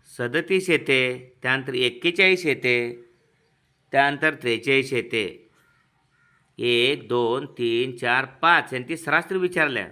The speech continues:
म्हणजे त्यांच्या बेरजेला पाचनं भागायचं. बेरीज करूया.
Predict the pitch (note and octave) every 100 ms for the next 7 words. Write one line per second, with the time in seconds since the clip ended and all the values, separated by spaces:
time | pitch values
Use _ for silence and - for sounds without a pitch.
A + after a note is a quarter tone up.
0 | - A2 A2 B2 A#2+ G#2+ G2+ B2+ A#2+ A2+
1 | G#2 G#2+ A#2 C#3 C#3+ - G#2 - B2 C3+
2 | E3+ F3 E3+ D#3+ - D#3 D3+ - _ _
3 | _ _ _ _ _ _ _ _ _ _
4 | - - - _ _ B2 C3+ C#3+ C#3 F#3
5 | F3 D3 C#3+